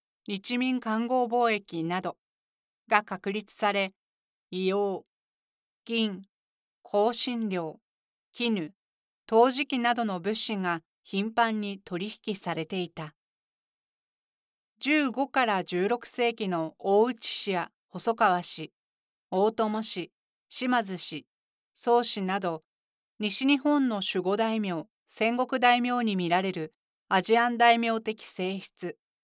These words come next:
影敏夫、アジアの中の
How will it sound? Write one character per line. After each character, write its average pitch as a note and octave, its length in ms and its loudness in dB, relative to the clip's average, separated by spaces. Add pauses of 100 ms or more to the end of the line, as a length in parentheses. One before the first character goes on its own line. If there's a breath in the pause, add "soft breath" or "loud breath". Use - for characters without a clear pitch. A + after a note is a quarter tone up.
(680)
影 G3 340 2
敏 F3+ 600 -4
夫、 E3+ 140 -8 (880)
ア B3+ 140 4
ジ C#4 120 0
ア C4+ 140 6
の G3+ 140 -2
中 G3 320 -4
の D#3+ 200 -4